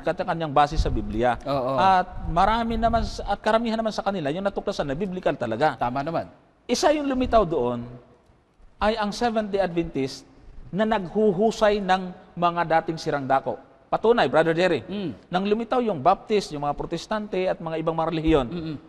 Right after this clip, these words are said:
Speaker 1: ay dala din na nila yung nasumpungan ng katotohanan, katulad
Speaker 2: Tama.
Speaker 1: ng Baptist, yung tamang bi-, bautismo,
Speaker 2: Baptism,
Speaker 1: immersion.
Speaker 2: immersion.
Speaker 1: Oh, yung Methodist, yung method of salvation.
Speaker 2: Yan.
Speaker 1: Meron mga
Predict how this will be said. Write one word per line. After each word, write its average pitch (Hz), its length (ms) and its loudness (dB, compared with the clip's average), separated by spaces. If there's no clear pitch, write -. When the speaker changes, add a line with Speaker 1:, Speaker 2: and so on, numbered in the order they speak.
Speaker 1:
ay 208 160 4
dala 233 240 2
din 240 160 -2
na 240 80 -2
nila 240 240 -2
yung 196 80 0
nasumpungan 202 400 -2
ng 202 80 -4
katotohanan, 214 560 0
katulad 143 320 2
Speaker 2:
Tama. 170 80 -2
Speaker 1:
ng 165 80 -2
Baptist, - 400 0
yung 143 160 -4
tamang 151 320 0
bi-, 170 240 -6
bautismo, 143 480 -2
Speaker 2:
Baptism, 143 160 -2
Speaker 1:
immersion. 170 400 4
Speaker 2:
immersion. 175 400 -2
Speaker 1:
Oh, 117 240 4
yung 151 160 2
Methodist, 190 480 0
yung 151 80 -10
method 160 400 0
of 135 80 -4
salvation. 175 480 -2
Speaker 2:
Yan. 156 400 2
Speaker 1:
Meron 160 400 2
mga 156 280 2